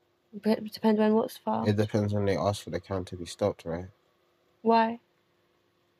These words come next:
Speaker 2: 'Cause if they, it depends on what, what time and date that they ask for the count to be stopped as to when, whether he wins or not. If they ask for the count to be stopped, like, by, like, on yesterday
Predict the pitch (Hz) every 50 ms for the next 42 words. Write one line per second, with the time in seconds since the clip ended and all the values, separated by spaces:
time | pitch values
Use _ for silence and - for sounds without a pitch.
0 | _ _ _ _ _ _ _ _ _ _ _ _ _ _ - - - 120 104 92
1 | 110 104 - - 107 101 78 90 101 90 - 98 90 - 110 101 95 92 95 95
2 | 92 92 95 - 87 82 - - - 98 92 - - - - 110 98 95 92 90
3 | 85 85 - 92 90 85 - - - - - 95 87 - 87 92 90 - - -
4 | 78 - - - - - - - 90 82 - - - - - - - - 180 -
5 | _ _ - - _ _ _ _ _ _ _ _ _ _ _ - - 110 104 -
6 | - - 90 85 87 85 76 87 90 85 82 78 - 90 82 78 90 90 92 87
7 | 82 78 73 67 - - - 90 82 - 90 80 92 104 104 - 113 95 92 -
8 | 113 95 78 78 82 80 85 - - - - 90 - - - 85 80 76 76 -
9 | - _ _ _ _ _ _ _ _ _ _ _ _ _ - 101 87 92 82 80
10 | 82 85 82 80 78 80 95 - _ _ _ _ _ _ _ _ _ - 87 85
11 | - - 87 87 82 80 85 82 80 80 80 - _ _ _ _ _ _ _ _
12 | _ _ _ - 92 92 92 87 - - 90 82 71 85 82 80 80